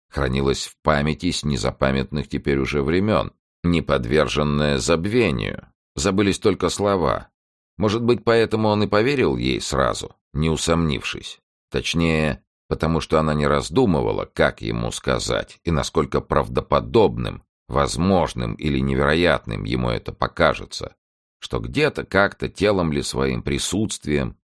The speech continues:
или чем ещё этот старый изгой-священник оградит его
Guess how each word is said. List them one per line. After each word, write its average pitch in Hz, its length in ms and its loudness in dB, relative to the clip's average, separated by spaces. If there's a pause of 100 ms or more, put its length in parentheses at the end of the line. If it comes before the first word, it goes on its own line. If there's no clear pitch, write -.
(100)
или 71 160 0
чем 69 260 0
ещё 64 440 0
этот 69 320 0
старый 73 400 2
изгой-священник 65 960 0
оградит 73 580 -2
его 50 360 -4